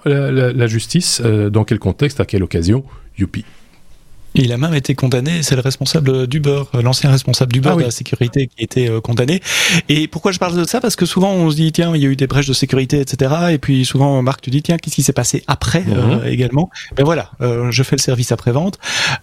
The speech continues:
Speaker 2: Euh, revenons un peu en arrière. En deux mille quatorze, Uber a une première brèche de, de sécurité. Ils se font voler des, des informations personnelles pour cinquante mille clients environ.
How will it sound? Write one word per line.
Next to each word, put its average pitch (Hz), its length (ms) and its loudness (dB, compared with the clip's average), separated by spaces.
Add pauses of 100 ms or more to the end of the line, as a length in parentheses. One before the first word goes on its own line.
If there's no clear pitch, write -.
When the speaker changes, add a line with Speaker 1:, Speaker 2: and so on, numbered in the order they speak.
(140)
Speaker 2:
Euh, 131 580 2
revenons 220 540 0
un 175 100 2
peu 208 260 0 (120)
en 165 400 2
arrière. 113 720 0
En 147 160 4
deux 165 120 2
mille 185 140 0
quatorze, 165 380 0
Uber 156 300 2
a 127 100 2
une 123 180 2
première 151 440 0 (120)
brèche 131 380 0
de, 113 260 2
de 113 100 0
sécurité. 123 600 0
Ils 139 80 0
se 117 120 -2
font 117 180 -2
voler 117 340 2
des, 110 260 0
des 110 220 -2
informations 110 400 0
personnelles 120 400 0
pour - 160 -6
cinquante 123 340 -2
mille 123 140 0
clients 135 300 0
environ. 113 420 0